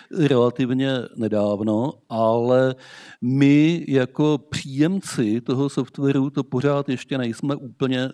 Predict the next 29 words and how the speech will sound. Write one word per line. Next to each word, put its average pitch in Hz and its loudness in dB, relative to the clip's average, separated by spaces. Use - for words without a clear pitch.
schopni 110 -4
akceptovat. 101 -8
Tvorba 214 4
softwaru 185 2
je 175 2
inženýrská 131 -2
činnost. 95 -12
Je 131 -2
to 170 -2
inženýrská 160 0
činnost 156 -2
ve 131 0
stejném 151 -2
smyslu 131 -2
jako 131 -2
stavařina, 113 -4
strojařina, 101 -4
chemie, 135 0
cokoliv 143 -2
podobného. 113 0
Základem 165 0
jakékoliv 185 0
inženýrské 170 -2
činnosti 143 -6
je 160 0
dekompozice 147 -4
problému. 127 -4
Musíte, 143 -6
eh, 160 -2